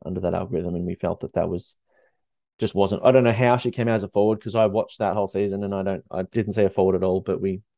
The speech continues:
we put her in the midfield. And then I think, um, Selby and the Wongster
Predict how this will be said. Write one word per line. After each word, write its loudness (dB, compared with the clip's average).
we -6
put 2
her 4
in 0
the -4
midfield. -2
And -6
then -2
I -2
think, -6
um, -2
Selby -2
and -2
the -4
Wongster -6